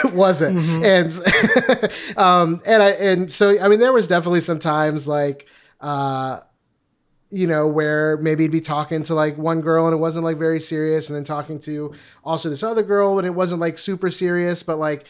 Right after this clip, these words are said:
Speaker 1: you know, just kind of, like, feeling out, okay, where, you know,
Speaker 2: Sure.
Speaker 1: and then, like,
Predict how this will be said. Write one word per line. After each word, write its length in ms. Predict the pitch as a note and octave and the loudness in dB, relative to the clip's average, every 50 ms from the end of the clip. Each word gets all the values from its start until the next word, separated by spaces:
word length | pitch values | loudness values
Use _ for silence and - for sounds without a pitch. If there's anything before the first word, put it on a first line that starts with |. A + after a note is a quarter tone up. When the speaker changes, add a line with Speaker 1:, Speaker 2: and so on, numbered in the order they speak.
| - - - _ | -20 -20 -20 _
Speaker 1:
you 100 | - F#3+ | -2 0
know, 140 | F#3 F3+ F3 | 0 2 0
just 220 | D#3+ F3+ F3 - - | 0 -2 -4 -6 -4
kind 200 | F#3+ F3+ F3 E3+ | -4 -2 -2 -2
of, 60 | D#3 | 0
like, 220 | E3 E3 E3 D#3+ | 0 -2 -2 -2
feeling 300 | - - F3 E3+ E3+ E3+ | -4 -4 -4 -2 -2 0
out, 140 | E3 E3 E3+ | 0 0 0
okay, 340 | E3+ E3+ E3 - E3 D#3+ D#3 | 0 -2 -4 -4 -4 -2 -2
where, 460 | D3+ D#3+ D#3+ E3 E3+ E3 E3 E3 E3 | -2 -2 -2 -2 -2 -2 -2 -4 -6
you 160 | D3+ D#3 D#3 | -8 -8 -8
know, 240 | D3 D3 C#3+ C#3+ C#3 - _ - - | -8 -6 -8 -8 -10 -12 _ -20 -20
Speaker 2:
Sure. 200 | - - C3+ B2 | -16 -12 -8 -4
Speaker 1:
and 140 | D#3+ D#3+ D#3+ | -2 0 0
then, 180 | E3 D#3+ D#3 | 0 0 0
like, 360 | D3+ D3+ D#3 D#3 D#3 D3+ - | 0 -2 -2 -2 -2 -4 -8